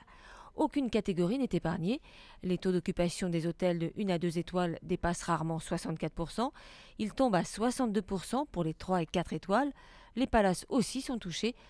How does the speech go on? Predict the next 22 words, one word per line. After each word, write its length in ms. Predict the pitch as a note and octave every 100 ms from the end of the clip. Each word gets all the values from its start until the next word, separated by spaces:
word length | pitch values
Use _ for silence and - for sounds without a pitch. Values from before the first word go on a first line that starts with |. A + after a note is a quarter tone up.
| - -
Leur 160 | A3
fréquentation 560 | - A3 G3 E3+ D#3+ A3
a 80 | F#3+
diminué 420 | E3 E3 F#3+ A3
de 100 | E3+
trois 300 | - - G#3
pour 240 | - D3+ -
cent. 200 | - - - - - -
Au 60 | F#3+
mois 140 | F#3+
de 60 | F3
juillet, 300 | F3+ A3 C#4 - - -
la 140 | F3
météo 320 | F3 E3+ F3
maussade 580 | E3+ G3+ G3 - C4 A3+ F3
n'a 100 | E3
pas 140 | E3
permis 320 | - E3 F#3
de 100 | E3+
redresser 480 | D#3+ E3+ F3+ E3+ C4+
la 100 | C4
tendance, 460 | G3+ D#3+ E3+ B3+